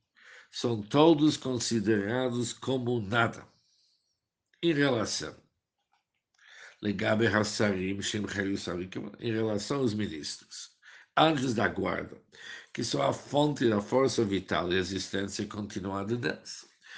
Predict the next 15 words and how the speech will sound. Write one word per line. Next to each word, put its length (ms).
Ou 120
seja, 440
se 160
vamos 380
pegar 260
o 60
Shamayim 500
Vaaretz 640
e 80
tudo 400
que 120
tem 180
no 140
Chutz 280
La'aretz, 600